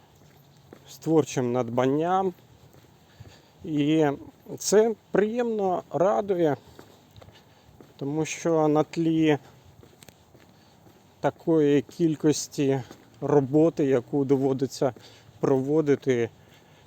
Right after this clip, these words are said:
е, м, зафіксувати хоча б такий маленький результат, так довго до нього йти,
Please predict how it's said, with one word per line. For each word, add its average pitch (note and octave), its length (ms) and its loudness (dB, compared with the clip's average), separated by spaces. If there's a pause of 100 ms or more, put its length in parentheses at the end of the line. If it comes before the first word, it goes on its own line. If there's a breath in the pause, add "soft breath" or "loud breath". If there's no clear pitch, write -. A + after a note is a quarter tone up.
(120 soft breath)
е, C3 500 2
м, D3 340 -10 (340 loud breath)
зафіксувати C#3+ 840 0
хоча C#3 460 -2
б - 20 -10 (1800 soft breath)
такий C#3 320 -4
маленький C#3+ 720 2 (1200 loud breath)
результат, C3 840 0 (1000 soft breath)
так B2+ 120 -2
довго C#3 420 4
до C3 120 -2
нього C3 380 0
йти, D3 500 0